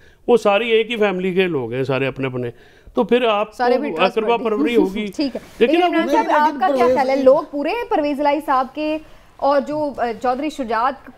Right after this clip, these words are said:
Speaker 2: को किरदार अदा करने के लिए बार बार मिल रहे थे जरदारी साहब भी और वज़ीर
Speaker 1: चौधरी साहब
Speaker 2: आज़म
Speaker 1: का
Speaker 2: ने खुद
Speaker 1: दुआमा
Speaker 2: भी
Speaker 1: तो ज्यादा किरदार नहीं है सियासत
Speaker 2: <laughs>
Speaker 1: जैसे
Speaker 2: वो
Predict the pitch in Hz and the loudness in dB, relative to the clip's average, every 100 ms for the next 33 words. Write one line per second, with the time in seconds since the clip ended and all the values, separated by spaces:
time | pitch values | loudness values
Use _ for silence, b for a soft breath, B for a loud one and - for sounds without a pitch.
0 | - 302 294 277 220 220 247 240 240 240 | -8 -6 -4 -6 -4 -4 -2 -4 -6 -6
1 | 226 247 254 254 208 202 208 247 220 220 | -10 -10 -8 -6 -4 -4 -4 -4 -6 -8
2 | 233 220 233 214 190 185 208 226 208 190 | -2 -2 -4 -16 -12 -12 -12 -8 -6 -6
3 | 202 202 196 185 175 160 - - 190 285 | -10 -10 -6 -6 -8 -12 -16 -18 -2 0
4 | 302 311 285 285 294 208 208 247 269 269 | 4 4 4 2 2 2 4 2 -2 -2
5 | 240 226 226 226 196 185 190 226 285 240 | 0 0 -2 -4 0 2 2 0 2 2
6 | 190 160 143 160 147 151 139 | 2 0 0 -6 -2 -4 -2